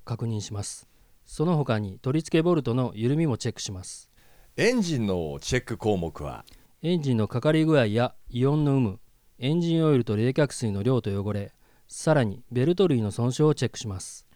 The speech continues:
Speaker 2: ライト類と視界関係のチェック項目は？
Speaker 1: ヘッドライトや方向指示器の点灯、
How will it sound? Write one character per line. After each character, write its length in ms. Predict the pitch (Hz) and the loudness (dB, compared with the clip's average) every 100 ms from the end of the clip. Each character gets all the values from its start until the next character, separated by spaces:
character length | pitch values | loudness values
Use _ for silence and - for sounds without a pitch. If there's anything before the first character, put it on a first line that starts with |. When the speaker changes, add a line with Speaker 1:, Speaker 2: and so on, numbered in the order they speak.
| _ _ - - - - - - - | _ _ -20 -20 -20 -20 -20 -20 -2
Speaker 2:
ラ 200 | 107 202 | 4 4
イ 80 | 220 | 6
ト 160 | 226 | 6
類 180 | 170 110 | 6 4
と 480 | - 87 80 73 69 | 0 -2 0 -4 -8
視 180 | - - | -8 0
界 180 | 123 127 | 2 2
関 220 | 185 208 | 2 0
係 180 | 147 107 | 0 -2
の 100 | 80 | -2
チ 180 | - 110 | -2 -4
ェ 20 | |
ッ 60 | |
ク 120 | - 98 | -4 -6
項 200 | 98 92 | -2 -2
目 260 | 78 - | -2 -6
は？ 200 | 67 - - - - _ _ | -8 -10 -16 -20 -20 _ _
Speaker 1:
ヘ 140 | - | -4
ッ 80 | 139 | -2
ド 100 | 170 | 2
ラ 140 | 185 170 | 6 6
イ 80 | |
ト 80 | 139 | 4
や 160 | 117 104 | 2 2
方 220 | 123 165 | 2 2
向 80 | 165 | 2
指 100 | 160 | 0
示 160 | 156 143 | 0 -4
器 80 | 123 | -4
の 100 | 104 | -4
点 240 | 120 117 | -2 -4
灯、 380 | 120 113 104 98 | -2 -2 -2 -6